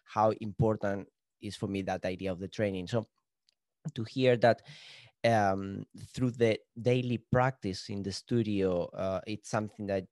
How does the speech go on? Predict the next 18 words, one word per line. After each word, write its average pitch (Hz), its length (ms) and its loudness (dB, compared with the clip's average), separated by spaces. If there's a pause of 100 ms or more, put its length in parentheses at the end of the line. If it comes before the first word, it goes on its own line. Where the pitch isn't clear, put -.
(100)
you 107 560 -2
are 101 240 4
ready 104 500 -2 (240)
to 107 120 -6
when 98 300 -2
that, 101 280 0 (160)
uh, 98 240 -2
piece 101 180 -8
happened 101 420 0 (180)
for - 100 -8
you 113 220 0
to 110 140 -8
be 101 120 0
able 95 200 0
to, 95 500 -6
to 104 60 -8
perform 98 400 -2
it. 90 100 -8